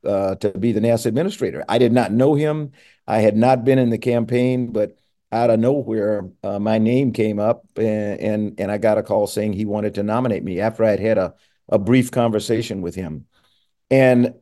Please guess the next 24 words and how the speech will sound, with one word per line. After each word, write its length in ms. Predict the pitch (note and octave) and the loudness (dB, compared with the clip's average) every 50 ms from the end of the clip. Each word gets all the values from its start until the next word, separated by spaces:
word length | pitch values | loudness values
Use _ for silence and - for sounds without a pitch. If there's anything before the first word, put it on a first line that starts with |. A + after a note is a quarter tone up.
| _ _ _ _ _ _ _ _ - | _ _ _ _ _ _ _ _ -6
I 280 | G2+ B2 C#3+ E3+ G3 G3+ | 0 2 4 6 6 6
was 200 | F3 C#3+ A#2 B2 | 6 4 2 2
one 400 | B2 B2+ B2+ B2+ B2+ B2+ B2+ A#2+ | 0 0 2 2 2 2 0 0
who 200 | G#2+ B2+ B2+ A#2 | -2 -2 -4 -4
believed 540 | G#2+ A2+ A2 B2 B2+ B2+ B2+ B2 A#2+ G#2+ G2 | -4 -4 -2 -2 -2 0 0 -2 -2 0 0
that 320 | A2 A2 A2 G#2 - _ _ _ _ _ _ _ _ _ _ _ _ | 2 2 2 0 -2 _ _ _ _ _ _ _ _ _ _ _ _
we 180 | - A#2 C3 A#2+ | -4 -2 0 2
needed 420 | A#2+ C#3 D3+ D3 D3 C#3 - - | 2 2 4 4 2 2 0 0
to 180 | - A#2+ G#2+ G2+ | -2 -2 -2 -2
phase 480 | - - - B2+ C3 C#3 C#3 C3 G#2 | -4 -2 2 2 4 4 4 2 2
out 200 | A#2+ A2 A#2 A2+ | 2 0 0 0
of 120 | G#2+ G2+ F#2 | 0 -2 -2
the 80 | G2 | -4
shuttle, 400 | F#2 - - A2+ F#2+ F2+ D#2+ - - | -6 -2 0 2 2 2 0 -4 -6
not, 460 | F2 G#2+ B2 C3 D3+ E3 D#3+ - - | -6 -4 -4 -2 -2 -4 -4 -6 -6
not 300 | - B2+ D#3+ F3+ F#3 - | -4 -2 0 0 -2 -4
for 160 | - C#3 B2 A#2 | -4 -2 -2 -2
safety 560 | - - - - D3+ D3 C3+ C#3 - B2 A2+ | -2 -4 0 2 2 2 2 0 -2 -2 -2
reasons, 720 | A2 A#2 A2+ A#2 G2 F#2+ G#2 G#2 G#2 G2+ F#2+ - - - _ _ _ _ _ _ _ _ - | 0 0 0 0 -2 -4 -6 -6 -6 -8 -10 -12 -16 -20 _ _ _ _ _ _ _ _ 0
the 80 | A2+ G#2+ | 0 2
way 260 | G#2 A#2+ B2 B2 A#2 | 4 6 6 6 6
that 140 | A2 A2 A2+ | 6 6 6
others 540 | A#2+ C3+ C3 B2+ A2+ G#2+ G2+ F#2 E2+ - | 6 6 8 6 4 4 0 -2 -6 -12
were, 360 | F2 C#2+ D#2+ G#2 G#2 G2+ F#2+ | -12 -8 -4 -2 -2 -2 -2